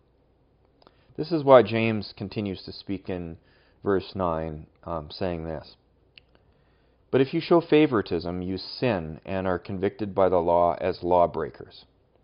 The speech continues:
For whoever keeps the whole law and yet stumbles at just one point is guilty of breaking all of it. For he who said, 'You shall not commit adultery,' he also said,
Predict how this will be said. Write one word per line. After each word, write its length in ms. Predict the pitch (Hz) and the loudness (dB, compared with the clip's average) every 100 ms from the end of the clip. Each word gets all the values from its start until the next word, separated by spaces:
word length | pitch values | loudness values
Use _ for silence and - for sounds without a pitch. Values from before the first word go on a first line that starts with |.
| _ _ _ _ _ _ _ - | _ _ _ _ _ _ _ -2
For 180 | 110 | 0
whoever 380 | 113 127 151 156 | 4 4 4 2
keeps 340 | 143 143 139 - | -2 -4 -2 -2
the 100 | 117 | 0
whole 300 | 127 135 117 | 4 4 6
law 420 | 101 95 101 113 _ _ _ - | 8 8 6 -2 _ _ _ -10
and 120 | 101 | -4
yet 140 | 107 95 | -2 -4
stumbles 500 | - 131 143 131 107 | -2 0 2 0 0
at 140 | 82 | -2
just 220 | 104 - | -4 -4
one 180 | 107 120 | -4 -4
point 380 | - 117 92 82 | -4 -6 -4 -6
is 120 | 85 | -6
guilty 340 | 101 95 - 98 | -4 -4 -4 -4
of 80 | |
breaking 340 | 90 85 - 95 | -2 -4 -4 -4
all 160 | 117 | -4
of 80 | 113 | -4
it. 180 | - - _ _ _ _ _ _ _ _ _ - | -8 -14 _ _ _ _ _ _ _ _ _ -2
For 180 | 113 110 | 2 2
he 260 | 107 135 139 | 2 0 2
who 120 | 123 | -2
said, 340 | - 120 113 | 4 6 6
'You 100 | 117 | 2
shall 240 | 113 127 117 | 0 0 2
not 220 | 113 - | 0 0
commit 220 | 113 107 | -2 0
adultery,' 520 | 98 110 147 - 87 | 4 4 2 -2 -6
he 260 | 92 101 98 | -6 -2 2
also 280 | 104 - 104 | 2 0 -8
said, 400 | - 98 92 | 0 0 0